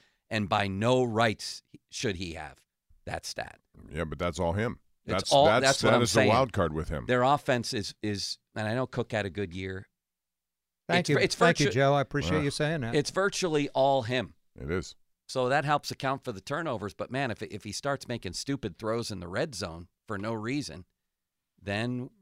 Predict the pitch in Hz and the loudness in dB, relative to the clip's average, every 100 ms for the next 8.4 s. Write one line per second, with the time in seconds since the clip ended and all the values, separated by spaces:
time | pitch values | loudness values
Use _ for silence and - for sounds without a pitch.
0 | _ _ _ _ _ _ 92 90 110 107 | _ _ _ _ _ _ -12 -10 -6 -4
1 | 104 - 92 90 - 104 - 92 127 - | -6 -8 -10 -8 -6 -6 -6 -6 -6 -8
2 | 85 82 82 76 98 95 - 113 110 - | -8 -8 -8 -6 -4 -2 0 2 2 2
3 | 107 107 107 90 82 87 90 92 87 80 | 2 2 2 0 -2 -2 -2 -2 2 2
4 | 76 69 - 78 76 90 95 110 101 110 | 2 -2 -4 -6 0 0 2 -2 -2 -2
5 | 101 85 85 82 82 - - - - 73 | -2 0 0 -2 -4 -12 -20 -20 -12 -8
6 | 67 - 71 64 62 - - - _ - | -8 -8 -8 -8 -10 -12 -16 -18 _ -14
7 | 95 87 90 78 78 78 78 69 62 62 | -12 -12 -8 -8 -6 -6 -6 -8 -8 -10
8 | 76 76 - | -8 -6 -8